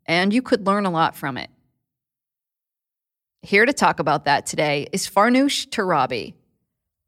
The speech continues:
Farnoosh is a multi-best-selling financial author and former C N B C host.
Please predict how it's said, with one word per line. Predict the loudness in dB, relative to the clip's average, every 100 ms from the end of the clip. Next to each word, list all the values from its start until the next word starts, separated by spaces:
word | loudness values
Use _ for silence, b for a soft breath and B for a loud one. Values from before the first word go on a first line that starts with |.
| _ _
Farnoosh | 2 4 4 2 0
is | -2 0
a |
multi-best-selling | 2 2 4 2 4 2 0 0 0 0 -4
financial | -4 -2 0 0 -2
author | 0 -2 -2 -6 -4
and | -8 -8
former | -10 -4 -2 0 -2 -4 _
C | -10 -4 -2
N | 0
B | 0 -2
C | -2 -4
host. | -2 -4 -4 -6 -12